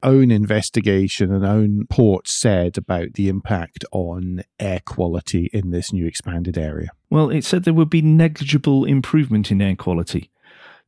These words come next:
Speaker 2: To which, when the Mayor of London was questioned on this, on camera, he said he did not recognise that information, which is the new way for politicians to say, "I don't like what I'm hearing, so I'm choosing to ignore it."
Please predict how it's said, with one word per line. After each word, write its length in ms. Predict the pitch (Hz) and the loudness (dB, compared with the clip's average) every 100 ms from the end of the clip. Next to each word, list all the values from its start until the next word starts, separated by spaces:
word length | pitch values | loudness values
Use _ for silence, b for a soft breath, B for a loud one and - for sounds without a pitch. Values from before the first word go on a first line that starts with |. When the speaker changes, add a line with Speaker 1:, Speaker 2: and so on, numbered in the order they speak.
| - | -8
Speaker 2:
To 160 | - | -2
which, 320 | 131 151 - | 0 0 -2
when 380 | 147 135 131 123 - | 2 4 4 2 -2
the 200 | 113 120 | -2 2
Mayor 240 | 127 127 | 4 2
of 100 | 113 | 2
London 460 | 120 117 113 110 110 | 2 2 2 2 2
was 260 | 117 110 | 2 0
questioned 560 | - 147 135 - 107 101 - | -2 -2 -2 0 0 -2 -4
on 220 | 101 92 | -4 -2
this, 340 | 90 104 - - | -2 -4 -6 -6
on 240 | 120 165 | 0 4
camera, 540 | 156 - 165 92 110 147 B B B | 4 4 2 2 0 -2 B B B
he 140 | - 117 | -4 0
said 240 | 135 123 | 0 2
he 80 | 127 | 2
did 180 | 127 127 | 2 2
not 220 | 120 123 | 0 0
recognise 880 | 123 - 117 117 107 107 101 - - _ | -2 0 0 2 2 0 -2 -8 -14 _
that 240 | - 104 - | -4 -2 0
information, 640 | 98 110 101 98 - 73 - B B B | -2 0 0 0 -2 -8 -10 B B B
which 200 | 123 139 | 0 2
is 200 | 113 - | -2 0
the 380 | 117 113 110 82 | 2 2 0 -2
new 420 | 120 139 165 151 | 0 4 6 6
way 240 | 127 123 120 | 6 4 2
for 140 | - | 0
politicians 680 | 104 143 110 - 117 117 104 | -2 0 0 -2 -2 -2 -2
to 100 | 113 | -6
say, 240 | - 107 | 0 0
"I 100 | - | 2
don't 260 | 113 135 139 | 0 0 0
like 220 | 135 123 | 0 0
what 160 | 127 - | -2 2
I'm 140 | 107 | 0
hearing, 400 | 95 104 95 101 | 2 0 0 0
so 160 | - 101 | -2 0
I'm 120 | 104 | 0
choosing 460 | - 113 104 107 101 | 0 -2 0 -2 -2
to 140 | 107 | -4
ignore 400 | 101 110 104 82 | -2 0 0 -2
it." 220 | 67 - | -6 -12